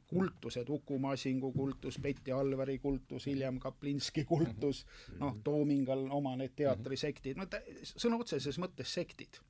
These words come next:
Speaker 2: Mhm.
Speaker 1: Et selline väga, väga selline kummaline struktuur, mida Tallinnas, ma ei, ma ei oska öelda, kas seda niimoodi oli, ma ei, ma ei ole nagu märganud, noh, ise Tartus rohkem ja seal see, seal see paistis küll hästi silma. See võttis nagu veidraid, nagu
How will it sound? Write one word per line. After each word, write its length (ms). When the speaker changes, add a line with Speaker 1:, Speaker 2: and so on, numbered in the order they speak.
Speaker 2:
Mhm. 140
Speaker 1:
Et 80
selline 300
väga, 360
väga 280
selline 460
kummaline 560
struktuur, 580
mida 200
Tallinnas, 460
ma 80
ei, 140
ma 120
ei 40
oska 220
öelda, 180
kas 140
seda 160
niimoodi 320
oli, 240
ma 80
ei, 160
ma 100
ei 60
ole 140
nagu 140
märganud, 480
noh, 140
ise 200
Tartus 360
rohkem 300
ja 60
seal 180
see, 180
seal 220
see 80
paistis 360
küll 160
hästi 280
silma. 340
See 140
võttis 180
nagu 140
veidraid, 720
nagu 360